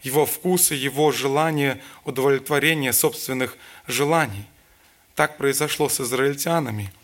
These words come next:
Их влекло удовлетворение собственных похотей, есть и пить, и играть.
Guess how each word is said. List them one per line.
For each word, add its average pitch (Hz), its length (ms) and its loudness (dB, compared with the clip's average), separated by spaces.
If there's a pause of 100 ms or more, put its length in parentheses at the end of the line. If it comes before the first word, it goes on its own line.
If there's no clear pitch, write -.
(320)
Их 120 220 -6
влекло 143 520 0 (220)
удовлетворение 131 840 0
собственных 127 600 -2 (320)
похотей, - 480 -2
есть 139 520 -4 (160)
и 151 80 -10
пить, 143 440 -6 (320)
и 131 160 -4
играть. 131 460 -4